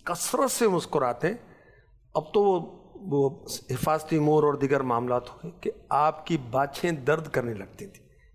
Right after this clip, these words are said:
نہیں، ایک اپنائیت دینا ہے، کسی کو ایک عزت دینا ہے، ایک سمجھیں کہ اس کو welcome کرنا ہے۔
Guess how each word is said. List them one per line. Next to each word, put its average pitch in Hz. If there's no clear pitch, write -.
نہیں، 254
ایک 262
اپنائیت 175
دینا 147
ہے، 143
کسی 147
کو 190
ایک 180
عزت 190
دینا 147
ہے، 123
ایک 190
سمجھیں 202
کہ 208
اس 196
کو 226
welcome 180
کرنا 120
ہے۔ 104